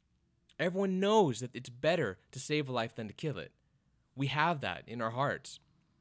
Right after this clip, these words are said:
And one of the things that God does when it comes to how we're judged, it says, "Okay, I'm gonna judge you according to your standards."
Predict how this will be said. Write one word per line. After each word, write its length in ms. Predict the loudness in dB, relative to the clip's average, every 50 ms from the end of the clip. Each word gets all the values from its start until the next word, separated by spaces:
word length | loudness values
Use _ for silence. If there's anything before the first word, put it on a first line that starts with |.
| _ _ _ _ _ _ _ _ _ _ _ _ _ _ -4
And 140 | -2 0 2
one 160 | 2 2 2
of 40 | 0
the 80 | -2
things 360 | -2 -2 -2 -2 -2 -2 -2
that 220 | -4 -6 -6 -4 -4
God 260 | -2 -2 0 -2 -2
does 460 | -2 -2 -2 -2 -2 -4 -8 -10 -16 _ _ _ _ _ _ _ _
when 120 | -8 -6 -6
it 80 | -4
comes 260 | -4 -4 -4 -4 -6 -8
to 240 | -6 -6 -6 -6 -4
how 220 | -2 0 0 0
we're 200 | 2 0 -2 -2
judged, 520 | -2 -4 -6 -6 -6 -8 -10 -12 -16 -20 -20 _ _ _ _ _ _ _ _ _ _ _ _ _ _ _ _ _ _ -8
it 100 | -8 -6
says, 260 | -2 0 0 0 0
"Okay, 340 | -2 -4 -2 -2 -2 -4 -2 -2
I'm 160 | -2 -2 0
gonna 160 | 0 0 -2 -2
judge 300 | 0 -2 -2 -2 -2 -4
you 160 | -6 -6 -6
according 440 | -8 -10 -8 -6 -6 -6 -6 -6 -6
to 40 | -8
your 220 | -6 -6 -6 -6
standards." 580 | -8 -6 -6 -6 -6 -6 -8 -10 -12 -14 -18